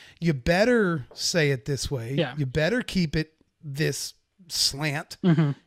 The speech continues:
Speaker 1: You, you, you better not challenge or question too
Speaker 2: Mm-hmm.
Speaker 1: much.
Speaker 2: Yeah.
Speaker 1: Um, so we were always walking this thin line of, like, and so, yes, that did exist.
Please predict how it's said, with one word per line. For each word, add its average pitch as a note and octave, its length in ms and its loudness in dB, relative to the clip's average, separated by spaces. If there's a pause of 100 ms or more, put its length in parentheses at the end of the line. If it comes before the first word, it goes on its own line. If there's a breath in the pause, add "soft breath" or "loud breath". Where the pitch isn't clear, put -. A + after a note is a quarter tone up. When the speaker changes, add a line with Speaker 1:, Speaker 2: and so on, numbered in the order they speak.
(140)
Speaker 1:
You, F#3 160 -6 (100)
you, E3+ 160 -4 (100)
you G3 120 -2
better F3+ 260 2
not A3 240 -2
challenge F#3+ 540 -2
or D3 80 -4
question D3+ 560 -6
too A#3 320 4
Speaker 2:
Mm-hmm. D#3 300 2
Speaker 1:
much. F#3+ 260 0 (400 loud breath)
Speaker 2:
Yeah. C#3+ 140 -6 (360)
Speaker 1:
Um, D#3+ 160 -2
so - 180 -2
we F3 200 2
were E3+ 200 0
always F#3+ 360 2
walking E3+ 400 0
this D#3 240 -2
thin E3+ 340 -2
line F#3+ 460 -4
of, C#3 180 -6
like, D3 320 -2 (880 soft breath)
and G#3 220 -2
so, A3+ 160 0
yes, A3 460 -2
that F3+ 440 -10
did A3 280 -6
exist. D3 880 -6